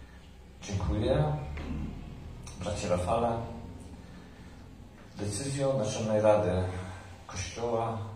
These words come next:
Zostałeś powołany na pastora zboru Ziarno Nadziei w Lęborku. Jako członek Naczelnej Rady, jako starszy Kościoła tę decyzję potwierdzam. Za chwilę potwierdzimy też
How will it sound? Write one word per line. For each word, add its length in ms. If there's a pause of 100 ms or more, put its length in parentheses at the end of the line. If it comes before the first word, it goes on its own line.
(120)
Zostałeś 420
powołany 500
na 120
pastora 420
zboru 380
Ziarno 420
Nadziei 460
w 180
Lęborku. 800 (1300)
Jako 720
członek 500
Naczelnej 520
Rady, 340
jako 220
starszy 520
Kościoła 480
tę 260
decyzję 380
potwierdzam. 720 (1160)
Za 140
chwilę 320
potwierdzimy 640
też 400